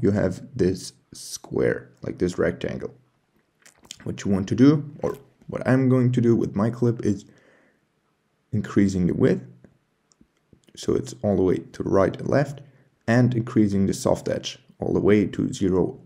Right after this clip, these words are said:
point two, so it's like, yeah, it's just a soft edge. And then I'm going to drag it down because I only want the effect to be, to appear at the bottom half. And now if we go back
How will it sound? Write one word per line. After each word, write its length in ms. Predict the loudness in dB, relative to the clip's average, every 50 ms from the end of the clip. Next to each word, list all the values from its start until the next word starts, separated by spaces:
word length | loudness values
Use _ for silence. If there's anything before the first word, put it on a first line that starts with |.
| _ -12
point 300 | -6 -4 -4 -4 -4 -2
two, 340 | 2 4 4 4 2 -2 -6 -16 -20 _ _ _ _ _ _ _ _
so 240 | -12 -4 0 2 2
it's 300 | 2 2 0 -6 -8 -4
like, 340 | -4 -4 -4 -4 -8 -16 -20 _ _ -4
yeah, 140 | -2 0 0
it's 200 | 0 -2 -6 -10
just 360 | -8 -6 -6 -6 -8 -12 -18 _ -20 -20 -20 -20 -20 -20 -20 _ _ _ _ -10
a 80 | -10
soft 360 | -8 -6 -6 -8 -8 -6 -4 -2
edge. 300 | 0 0 0 -2 -6 -6 -2
And 220 | 0 0 2 2 4
then 300 | 4 4 2 0 -4 -10 _ _ -6
I'm 200 | -2 -2 0 0
going 360 | 0 0 0 0 0 0 -2
to 120 | 0 -2 -2
drag 500 | -2 -2 -2 0 2 2 2 2 0 -4
it 100 | -4 -2
down 400 | 0 0 0 0 0 -2 -4 -8 -14 -20 _ _ _ _ _ _ _ _ _ -8
because 360 | -8 -6 -2 0 0 0 2
I 60 | 2 0
only 260 | 2 2 2 2 2
want 220 | 2 0 0 0
the 100 | 0 -2
effect 480 | -2 -2 -2 0 0 0 0 -2 -4 -2
to 100 | -2 0
be, 300 | 0 2 2 0 0 -4 -8 -20 _ _ _
to 100 | -10 -10
appear 360 | -6 -2 0 0 0 0 -2 -4
at 140 | -8 -4 -4
the 60 | -4
bottom 520 | -4 -4 -2 -2 0 2 4 4 4 2
half. 420 | 2 0 0 0 -2 -4 -8 -20 _ _ _ _ _ _ _ _ _ _ _ _ _ _ _ _ _ _ _ _ -4
And 100 | -2 0
now 360 | 2 4 4 4 4 2 0 0 -6 -18 -14 -12
if 180 | -12 -10 -2 -2
we 120 | -2 0
go 180 | 0 0 -2 -2
back 520 | 0 0 0 0 2 2 0 -4 -6 -10